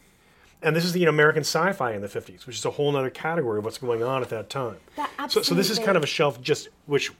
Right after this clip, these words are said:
Speaker 1: once I'm done that book, all this will get moved.
Speaker 2: I'm fascinated by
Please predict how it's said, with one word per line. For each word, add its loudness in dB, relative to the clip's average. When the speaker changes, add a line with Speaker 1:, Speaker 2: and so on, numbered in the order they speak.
Speaker 1:
once 4
I'm 0
done 4
that -2
book, 2
all 2
this -4
will -8
get -4
moved. -2
Speaker 2:
I'm 0
fascinated -4
by -2